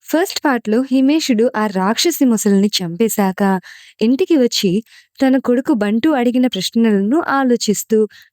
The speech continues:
అడవిలో ఒక చెట్టు పైన కూర్చొని తన గతాన్ని ఆలోచిస్తున్నాడు. మరోవైపు రాక్షసి మొసలి చనిపోవడంతో ఋష్యమూక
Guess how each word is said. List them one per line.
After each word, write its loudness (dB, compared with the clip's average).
అడవిలో 0
ఒక 0
చెట్టు 0
పైన 0
కూర్చొని -2
తన 0
గతాన్ని 0
ఆలోచిస్తున్నాడు. -2
మరోవైపు 0
రాక్షసి -2
మొసలి 0
చనిపోవడంతో 0
ఋష్యమూక 0